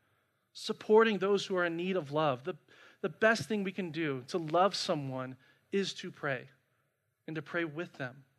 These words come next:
We can pray for them. We can say, "Hey, I'll be praying for you this week." But if you can, take a moment, pray for someone today.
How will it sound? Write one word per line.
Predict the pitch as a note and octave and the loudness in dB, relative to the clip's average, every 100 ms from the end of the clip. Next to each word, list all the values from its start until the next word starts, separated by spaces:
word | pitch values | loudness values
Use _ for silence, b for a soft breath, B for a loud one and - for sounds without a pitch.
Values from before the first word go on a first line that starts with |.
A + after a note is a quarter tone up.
| _ _ _ _ _ _ _ | _ _ _ _ _ _ _
We | D3+ | -20
can | F#3 | -10
pray | B3 A#3 | -4 -4
for | - A3 G3+ | 4 4 6
them. | G3+ | 2
We | |
can | G3+ | -2
say, | G3+ | -4
"Hey, | F#3 | -2
I'll | F#3+ | -2
be | G3 | -4
praying | - G3 F#3 | -8 -8 -8
for | F#3 | -10
you | |
this | D3+ - | -12 -10
week." | D#3+ E3 | -12 -10
But | E3+ D3+ b b b | -8 -10 b b b
if | A#3 B3+ | -10 -8
you | |
can, | G#3+ A#3 C#3+ | -6 -2 -2
take | - G#3 | -4 -6
a | G#3 | -4
moment, | F#3+ F3+ C3 - | -4 -6 -8 -10
pray | - F#3+ | -6 -6
for | F#3 | -6
someone | C#3+ C#3+ C3 C3 B2+ B2 | -10 -8 -8 -8 -12 -10
today. | C#3+ C3 A2+ | -6 -4 -6